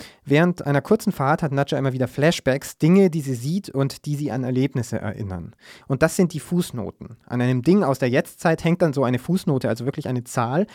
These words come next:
hinter der die Geschichte aus der Vergangenheit dann steckt. Ja, jedenfalls zurück zu den Polstern. Ihr wisst schon, das sind diese hellblauen mit den dunkelblauen Quadraten drauf. Nadja schaut sie an und denkt an eine argentinische Stadt aus der Vogelperspektive.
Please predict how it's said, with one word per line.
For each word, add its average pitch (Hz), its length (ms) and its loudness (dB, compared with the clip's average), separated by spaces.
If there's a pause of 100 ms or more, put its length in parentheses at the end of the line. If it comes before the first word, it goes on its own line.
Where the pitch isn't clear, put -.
(180)
hinter 139 240 2
der 147 160 4
die 165 100 0
Geschichte 139 340 -4
aus 123 80 -2
der 123 100 -10
Vergangenheit 117 540 -2
dann 113 120 -4
steckt. - 420 -12 (380)
Ja, - 140 2
jedenfalls 139 520 2 (140)
zurück 156 320 0
zu 143 80 2
den 123 100 2
Polstern. 196 520 0 (100)
Ihr 135 100 -4
wisst 151 160 -4
schon, 180 140 2
das 165 120 0
sind 135 160 -2
diese 123 200 -2
hellblauen 143 680 0
mit 127 140 -2
den 123 100 -2
dunkelblauen 123 480 -2
Quadraten 120 480 -2
drauf. 120 240 2 (440)
Nadja 170 340 4
schaut 143 260 2
sie - 160 -8
an 180 240 0 (300)
und 135 240 -2
denkt 160 240 2
an 147 120 -2
eine 131 220 0
argentinische 123 680 2
Stadt - 320 -2
aus 127 140 -6
der 127 100 -4
Vogelperspektive. - 1040 -4